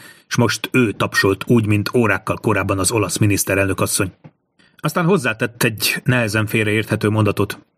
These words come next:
"Az oroszok, azt hiszem, ezek után kénytelenek lesznek Oroszországban eltemetni Patyomkint." "De az már nem Putyin lesz, mármint aki eltemeti.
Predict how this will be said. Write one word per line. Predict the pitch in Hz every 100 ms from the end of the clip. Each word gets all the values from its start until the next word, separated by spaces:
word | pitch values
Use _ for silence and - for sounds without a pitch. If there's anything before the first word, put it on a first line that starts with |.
| _ _ _ _ -
"Az | 110 113
oroszok, | 117 123 123 110 - _ _ _ -
azt | -
hiszem, | 110 - 110 - - _ _ -
ezek | 110 110
után | 104 92 87
kénytelenek | 117 104 95 92 104
lesznek | 104 - 110 - - -
Oroszországban | 143 120 95 - 117 - 101 101 95 - -
eltemetni | - 165 - 98 92 -
Patyomkint." | - - 98 85 90 82 - _ _ _ _ _ _ _ _ _ -
"De | 110 120 - _ _
az | 120 113
már | 113 110
nem | 113 147
Putyin | 117 104 98
lesz, | 98 104 - - _ _ _ _
mármint | - 110 110 110 107 - -
aki | 110 110
eltemeti. | 110 113 92 87 87